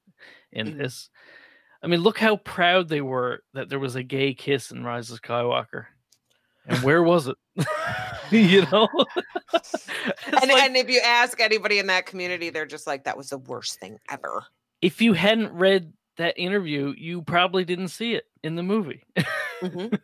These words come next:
Speaker 1: If you didn't
Speaker 2: By
Speaker 1: know
Speaker 2: the
Speaker 1: to
Speaker 2: way
Speaker 1: look for it. <laughs>
Speaker 2: Yeah, did, do, can somebody explain to me? 'Cause I understand that the comics are far better with their diversity and inclusion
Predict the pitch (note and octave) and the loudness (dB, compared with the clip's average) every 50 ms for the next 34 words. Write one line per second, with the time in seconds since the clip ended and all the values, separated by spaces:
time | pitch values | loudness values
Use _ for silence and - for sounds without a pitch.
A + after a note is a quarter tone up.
0 | - _ G3+ F#3 - F3 F#3 D3+ F#3 A3 G#3 F4 F4+ - G3+ - F3+ F#3 F3+ F3+ | -4 _ -4 -4 -2 -4 -4 -2 0 4 4 6 6 6 6 4 4 2 0 -2
1 | G#3 - _ - D#3 B2+ B2 - - - _ _ _ _ - - - - _ _ | -4 -6 _ -10 -8 -8 -6 -8 -8 -12 _ _ _ _ -20 -20 -20 -20 _ _
2 | _ _ _ - - - _ _ _ _ D4+ D#4 D4 B3+ - - - G#3 D4+ D4+ | _ _ _ -20 -20 -20 _ _ _ _ -4 -2 0 0 -2 -4 -8 -8 -8 -8
3 | - B3 - - C4 C4 - - - - - F#4+ F#4 F4+ - A4 A4+ B4+ B4+ A#4+ | -8 -8 -12 -14 -14 -14 -16 -20 -14 -8 -6 -6 -6 -4 -4 -4 -2 2 2 2
4 | A#4+ A#4 - - F4 - - - F4+ E4+ F4+ F4 - F4+ F4 F4 - - D#4 D#4 | 2 2 0 -4 -4 -4 -4 -4 -4 -4 -4 -6 -8 -8 -10 -8 -6 -4 -2 -2
5 | E4+ F#4 F4 E4 D4 C#4 - - - C4+ C4 B3+ B3 A3+ - - G#3 - - - | 0 0 0 0 0 0 2 2 4 4 4 4 4 2 2 0 -2 -4 -6 -4
6 | - - C4+ C#4 B3+ D#3+ - - _ - - - - - - _ _ - F#3+ F3+ | 0 2 4 4 4 4 2 0 _ -4 -4 -4 -4 -6 -8 _ _ 4 4 4
7 | E3+ E3+ - _ _ _ _ _ - D#4+ D#4 D#4 D4+ D4+ A#3 C4+ B3+ A#3+ A3+ G3+ | 4 2 -2 _ _ _ _ _ 4 6 8 8 8 8 8 6 6 6 6 4
8 | E3+ E3+ E3 - F3+ E3 E3 D#3+ E3 C#3+ D3+ D#3 E3 - - F#3+ F3+ F#3 F3+ E3+ | 4 2 2 4 4 4 4 2 0 0 0 0 2 0 -2 -2 -2 -2 -2 -2
9 | E3+ D#3+ D3+ C#3+ - - F3 F3 F3 E3 C#3 C3 G2 D2+ - - | -4 -4 -6 -8 -8 -4 -4 -2 -2 -2 -4 -6 -8 -8 -12 -18